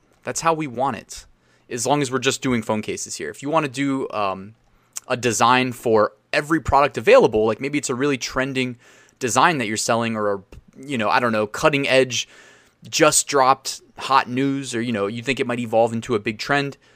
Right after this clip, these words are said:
Like, I've shared some with you in my past Sunday top five niches of the week video. If you guys haven't checked that out, you should prob-, you probably should. I saw people getting tiered up solely due to some of the trends that I shared in that video. They were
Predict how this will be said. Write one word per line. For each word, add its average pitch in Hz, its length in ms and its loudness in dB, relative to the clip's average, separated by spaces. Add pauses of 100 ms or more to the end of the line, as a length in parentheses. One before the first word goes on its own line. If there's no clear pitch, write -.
(360)
Like, 131 180 2
I've 127 180 2
shared 156 320 2
some 139 200 0
with 143 180 0
you 143 100 -2
in 135 60 0
my 113 140 4
past 127 400 0
Sunday 127 640 0
top 120 200 0
five 113 220 2
niches 120 260 -4
of 110 80 0
the 101 80 2
week 151 220 -2
video. 190 320 0
If 175 100 -6
you 131 60 -10
guys 110 200 0
haven't 104 200 -10
checked - 160 -8
that 87 160 -4
out, 170 240 4
you 135 60 -10
should - 100 -10
prob-, 104 320 0
you 131 80 -10
probably 113 300 2
should. 180 340 2
I - 80 2
saw 165 220 2
people 170 260 -2
getting 143 300 2
tiered 156 400 0
up 135 260 2
solely 160 540 0
due 131 260 -4
to 151 360 -6 (120)
some 165 180 -4
of 151 60 -2
the 139 60 2
trends 139 320 0
that 147 100 2
I 147 80 2
shared 131 320 4
in 127 80 0
that 117 140 0
video. 135 260 2
They 127 140 2
were 139 240 4